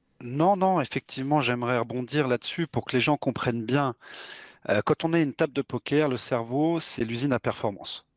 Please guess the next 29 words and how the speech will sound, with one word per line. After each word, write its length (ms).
Voilà. 220
Euh, 500
la 180
matière 440
première 600
de 80
cette 280
usine, 280
c'est 120
l'information. 600
C'est 140
votre 220
jeu, 540
c'est, 500
euh, 600
celui 420
que 80
vous 60
supposez 420
de 40
l'adversaire, 720
c'est 140
ce 80
qui 100
se 80
passe 260
à 40
la 120
table, 460